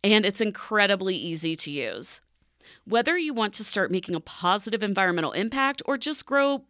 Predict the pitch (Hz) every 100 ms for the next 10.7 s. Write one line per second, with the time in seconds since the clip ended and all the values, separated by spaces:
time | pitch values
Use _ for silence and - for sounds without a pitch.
0 | _ 185 - 139 160 180 247 240 277 190
1 | 143 - - - - 208 240 269 302 247
2 | - - 202 196 180 - 120 95 82 -
3 | - - - 214 - 226 190 170 214 277
4 | 240 151 151 - 180 180 180 - - 160
5 | 156 147 - - - 175 254 - - 202
6 | 175 - 151 143 143 - 180 170 196 240
7 | - 254 - 196 185 180 175 170 156 -
8 | 285 285 - 156 143 143 - 190 175 -
9 | 185 - 185 175 165 170 - - 226 208
10 | - 165 151 147 135 76 -